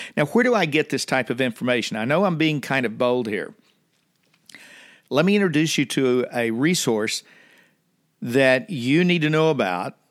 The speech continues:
uh, an attorney who represents many churches at the courthouse.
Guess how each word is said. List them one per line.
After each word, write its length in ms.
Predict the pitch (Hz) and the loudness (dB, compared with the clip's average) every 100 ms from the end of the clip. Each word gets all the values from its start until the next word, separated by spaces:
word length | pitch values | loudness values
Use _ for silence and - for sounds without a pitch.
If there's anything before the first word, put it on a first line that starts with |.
| - | -10
uh, 40 | 127 | -6
an 440 | 117 110 - 131 | -6 -6 -6 -4
attorney 640 | 120 - 143 143 127 127 | -4 0 0 2 0 -2
who 640 | 117 - 131 123 120 120 107 | -4 0 2 2 2 0 -4
represents 580 | - 131 127 135 131 - | -2 -2 0 -2 -2 -2
many 180 | 143 147 | -2 -4
churches 460 | - 147 135 127 131 | -2 -2 0 -2 -2
at 80 | |
the 80 | 120 | -4
courthouse. 680 | - 147 151 123 92 95 - | -2 2 2 0 -4 -6 -10